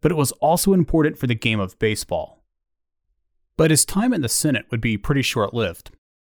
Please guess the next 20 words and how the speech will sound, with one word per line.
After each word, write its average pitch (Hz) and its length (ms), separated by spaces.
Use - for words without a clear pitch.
because 139 360
more 160 180
things 131 460
happened. - 440
One 156 180
of 185 120
those 165 180
things 156 340
is 147 140
what 135 140
I 135 80
already 127 320
mentioned, - 460
Happy's 151 360
foiled 185 360
attempt 151 400
at - 120
the 117 80
vice 110 260
presidency. - 760